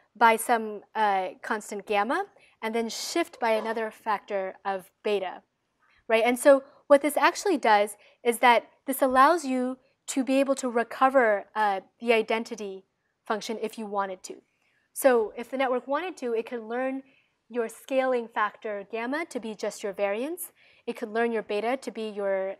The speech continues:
uh, mean. And in this case, you can, you can recover the identity mapping. It's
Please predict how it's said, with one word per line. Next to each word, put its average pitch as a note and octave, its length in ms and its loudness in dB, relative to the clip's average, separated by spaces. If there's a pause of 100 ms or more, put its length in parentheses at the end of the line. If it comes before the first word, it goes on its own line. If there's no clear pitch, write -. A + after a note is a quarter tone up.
uh, F#3+ 240 -2
mean. A3 380 -10 (400)
And A3+ 120 -2
in A3 120 -4
this A3+ 180 -4
case, B3 320 -6 (180)
you A3+ 120 -10
can, G#3 360 -8
you A3 140 -6
can G#3 320 -8
recover A#3+ 380 0
the A#3+ 160 0
identity A3 340 -4
mapping. G#3+ 480 -6
It's - 220 -12